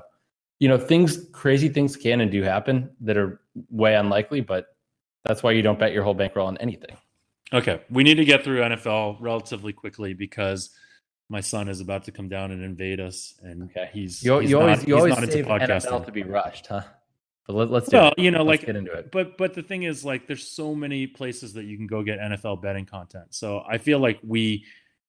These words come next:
Speaker 2: uh, will touch on it in different ways, but I don't, also don't think we need to, like, belabor N F L just because that's what we, everyone thinks you should do.
Speaker 1: Okay.
Speaker 2: Okay.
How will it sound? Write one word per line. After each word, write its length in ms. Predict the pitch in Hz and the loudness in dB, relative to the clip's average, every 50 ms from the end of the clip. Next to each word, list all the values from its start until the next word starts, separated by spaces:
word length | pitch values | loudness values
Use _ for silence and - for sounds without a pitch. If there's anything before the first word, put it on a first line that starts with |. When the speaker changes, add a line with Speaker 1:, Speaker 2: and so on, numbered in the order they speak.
| _ _ _ _ - | _ _ _ _ -4
Speaker 2:
uh, 360 | 113 107 107 101 98 98 - - - | -2 0 0 0 0 -2 -6 -10 -10
will 180 | - 123 117 110 | -4 -2 -2 -2
touch 300 | - 143 127 - - 135 | 2 2 0 2 2 -2
on 160 | 117 113 117 | -2 0 0
it 80 | 117 | 0
in 160 | 110 107 101 101 | -2 -2 -2 -4
different 300 | 107 101 - 110 98 107 | -4 -6 -6 -8 -6 -2
ways, 300 | 123 139 151 170 165 151 | 0 0 0 0 -2 -4
but 180 | - 113 101 | -4 -2 -2
I 80 | 101 104 | 0 0
don't, 140 | 110 110 98 | -2 -2 -2
also 260 | 104 107 104 - 107 | -4 -4 -4 -4 -6
don't 200 | 101 101 98 - | -6 -6 -8 -8
think 140 | 107 101 - | -10 -12 -8
we 120 | 104 104 | -8 -6
need 160 | 98 101 101 98 | -6 -6 -8 -8
to, 80 | - 101 | -8 -8
like, 280 | 98 95 92 95 - _ _ _ _ _ _ _ _ - 90 | -6 -4 -6 -6 -8 _ _ _ _ _ _ _ _ -20 -10
belabor 640 | 87 110 107 101 101 104 104 104 104 95 98 95 98 | -6 -4 -2 0 2 4 4 2 2 0 -2 -4 -4
N 220 | 101 - 101 98 | -4 -6 -6 -6
F 140 | 95 - - | -6 -2 -2
L 240 | 98 92 92 90 85 | 0 0 0 -2 -4
just 220 | - 101 - - | -6 -8 -10 -8
because 440 | - 92 - 98 92 87 80 80 - | -10 -10 -6 -4 -4 -4 -6 -8 -8
that's 240 | - 92 87 - - | -6 -6 -6 -4 -6
what 120 | 98 85 | -8 -6
we, 120 | 85 76 - - | -6 -8 -8 -10
everyone 280 | 87 85 90 87 82 82 | -12 -10 -8 -10 -10 -8
thinks 260 | - 95 85 - - | -10 -10 -10 -10 -12
you 60 | 90 | -10
should 200 | - - 90 90 | -12 -12 -12 -12
do. 180 | 87 85 85 - _ _ _ _ _ _ - - - - | -14 -14 -16 -16 _ _ _ _ _ _ -20 -20 -6 -4
Speaker 1:
Okay. 260 | 143 131 131 131 131 - - | 0 2 2 0 0 6 6
Speaker 2:
Okay. 240 | 165 151 139 101 | 8 8 8 4